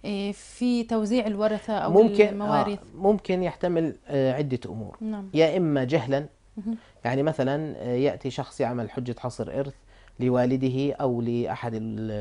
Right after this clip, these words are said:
Speaker 2: المورثين، وهناك جزء من الورثة مثلا خارج البلاد، في أمريكا أو
Speaker 1: آه، آه.
Speaker 2: في، آه، أوروبا أو كذا،
Speaker 1: مهم.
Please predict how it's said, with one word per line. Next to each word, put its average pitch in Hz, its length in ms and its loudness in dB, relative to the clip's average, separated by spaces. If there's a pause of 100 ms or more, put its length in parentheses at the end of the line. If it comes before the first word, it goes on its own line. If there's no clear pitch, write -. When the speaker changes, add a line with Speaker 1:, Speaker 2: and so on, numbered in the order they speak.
Speaker 2:
المورثين، 113 680 -6 (420)
وهناك 143 840 4
جزء 147 280 0
من 131 140 0
الورثة 143 320 2
مثلا 135 240 -4
خارج 131 400 -2
البلاد، 104 340 -6 (200)
في 92 180 -4
أمريكا 117 500 -2
أو - 180 -2
Speaker 1:
آه، 226 140 2
آه. - 20 -4
Speaker 2:
في، 110 320 -2
آه، 104 520 -6
أوروبا 131 520 6
أو 110 140 2
كذا، 147 220 0
Speaker 1:
مهم. 226 100 2